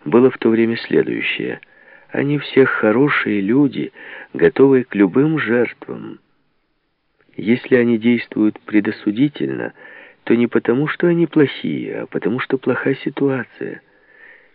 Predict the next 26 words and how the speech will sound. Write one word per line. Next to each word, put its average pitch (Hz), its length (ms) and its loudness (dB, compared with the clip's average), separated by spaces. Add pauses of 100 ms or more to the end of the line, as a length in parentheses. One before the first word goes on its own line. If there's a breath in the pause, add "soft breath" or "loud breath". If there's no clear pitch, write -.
(220 soft breath)
Им 127 180 0
следует 131 460 2
понять, 123 420 0
что - 240 -4
страна 113 520 -2
не 123 120 0
против - 640 -2
них, 107 720 -6 (840)
и 95 220 4
им 101 120 2
нужно 95 300 0
только 101 400 -2
изменить 95 560 -6
политику». - 800 -8 (2250)
Бухарин 117 540 2
вплотную 113 540 0
подошел 107 480 2
к - 100 -20
той 98 260 4
точке 98 460 0
зрения, 92 440 0
что - 220 -6
большевизм 92 580 0
нуждается 85 640 -2
в 76 100 -8
гуманизации, 76 960 -4